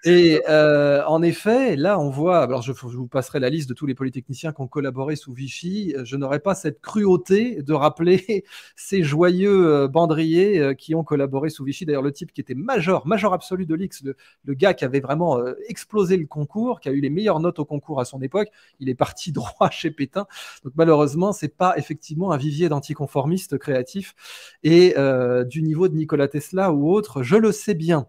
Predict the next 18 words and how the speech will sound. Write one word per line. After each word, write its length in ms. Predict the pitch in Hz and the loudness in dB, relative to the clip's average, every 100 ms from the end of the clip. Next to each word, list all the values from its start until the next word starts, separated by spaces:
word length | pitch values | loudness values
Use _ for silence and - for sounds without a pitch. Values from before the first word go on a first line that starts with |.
| - - - - | -14 -20 -20 -8
Mais, 360 | 156 196 185 151 147 | 2 4 4 2 0
euh, 180 | 147 147 | -2 0
au-delà 280 | 220 196 170 | 0 2 0
de 60 | |
ça, 300 | - 156 113 _ _ _ _ _ _ - | 0 -4 -4 _ _ _ _ _ _ -16
je 140 | 117 | -6
voudrais 480 | 147 180 214 226 226 - | -4 -2 2 2 0 -8
faire 240 | - 190 | -6 -2
un 140 | 156 139 | 0 2
appel 460 | 131 147 113 107 _ | 0 0 -2 -6 _
avec 260 | 127 123 127 | -8 -6 -6
cette, 280 | - 117 120 | -10 -12 -10
euh, 280 | 120 127 127 | -12 -12 -12
avec 200 | 123 127 | -10 -10
cette, 300 | - 127 - | -10 -12 -10
euh, 120 | 120 - _ - - - - | -16 -16 _ -20 -20 -20 -20
cette 180 | - 139 | -8 -2
émission, 460 | 151 143 - 117 | 0 0 -4 -10